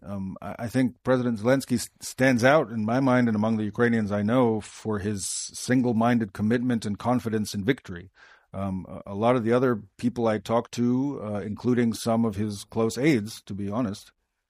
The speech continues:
um, uh, aren't as sure and aren't as confident anymore. Um, they're tired. Like this minister I just mentioned, you know, they're humans.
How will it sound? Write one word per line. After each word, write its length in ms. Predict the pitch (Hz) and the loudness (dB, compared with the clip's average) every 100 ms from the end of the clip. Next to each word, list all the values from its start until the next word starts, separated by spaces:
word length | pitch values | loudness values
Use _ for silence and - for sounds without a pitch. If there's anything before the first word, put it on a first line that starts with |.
| _ | _
um, 380 | 101 104 104 - _ | -4 -2 -2 -6 _
uh, 180 | 104 95 - _ _ - | -12 -12 -14 _ _ 0
aren't 340 | 131 135 - - | 2 2 -4 -2
as 480 | 117 113 104 - - _ | 0 0 -2 -8 -16 _
sure 480 | - - 120 110 107 | -6 0 2 2 0
and 120 | 110 | -2
aren't 240 | 104 110 113 | -2 -2 -4
as 100 | - | 2
confident 500 | 160 165 104 95 90 | 2 2 -2 -8 -10
anymore. 480 | 87 87 85 90 - _ _ _ - | -12 -10 -12 -16 -20 _ _ _ -12
Um, 240 | 95 92 | -8 -6
they're 220 | 92 104 110 | -2 -2 0
tired. 460 | 123 143 - - _ _ _ | 4 4 2 -10 _ _ _
Like 220 | - 92 | -16 -14
this 160 | - 101 | -14 -2
minister 400 | 131 143 - 95 | 0 0 -2 -8
I 40 | |
just 180 | 92 98 | -8 -2
mentioned, 540 | 120 160 107 104 104 - _ _ _ _ _ | 0 2 0 -4 -4 -10 _ _ _ _ _
you 140 | 113 | -4
know, 260 | 90 98 107 - - | -4 -6 -10 -16 -18
they're 220 | 104 117 | -4 -4
humans. 580 | - 175 151 87 - - | 4 4 4 0 -10 -20